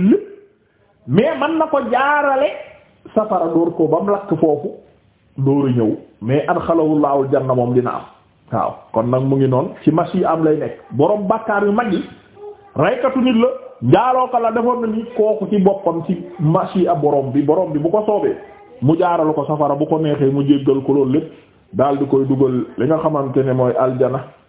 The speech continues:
Kon nag mu ngi noonu. Kon nag hadis bi bokk na ci hadis yi gën a yaakaar la. Kon baabu rajaa wallah. Waaw.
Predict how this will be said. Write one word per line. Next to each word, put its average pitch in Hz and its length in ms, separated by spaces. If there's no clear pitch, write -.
Kon 123 200
nag 123 120
mu 127 160
ngi 135 140
noonu. 165 280
Kon 120 180
nag 131 120
hadis 135 360
bi 127 160
bokk 131 340
na 123 100
ci 127 80
hadis 127 320
yi 120 80
gën 139 180
a 139 60
yaakaar 123 460
la. - 140
Kon 123 220
baabu 120 300
rajaa 113 440
wallah. 98 560
Waaw. 117 320